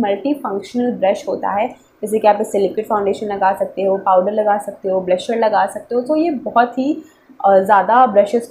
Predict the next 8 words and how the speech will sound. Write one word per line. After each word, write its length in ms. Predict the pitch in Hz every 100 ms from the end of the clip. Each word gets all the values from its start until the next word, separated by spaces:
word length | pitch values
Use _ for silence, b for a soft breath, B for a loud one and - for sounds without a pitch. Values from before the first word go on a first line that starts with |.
| _
के 200 | - 269
काम 320 | 277 226 196 208
को 140 | 294
अकेला 540 | - - - 196 208
cover 320 | 233 190 180 180
कर 180 | 170
सकता 340 | 175 - - 180
है 180 | 170